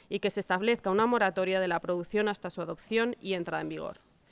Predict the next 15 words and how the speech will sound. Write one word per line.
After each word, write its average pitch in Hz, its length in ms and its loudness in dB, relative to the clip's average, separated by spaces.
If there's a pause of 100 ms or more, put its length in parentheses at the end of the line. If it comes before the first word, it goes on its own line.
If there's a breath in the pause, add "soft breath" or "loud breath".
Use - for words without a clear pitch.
(320 soft breath)
Lamentamos 208 720 6
que 220 80 2
el 196 80 6
amplísimo 196 840 2
apoyo 240 320 4
internacional 196 800 2
a 214 80 8
una 233 220 6
moratoria 180 800 2
de 185 120 -2
la 180 120 2
producción 190 400 0
de 185 80 0
material 180 380 0
fisible 185 520 -4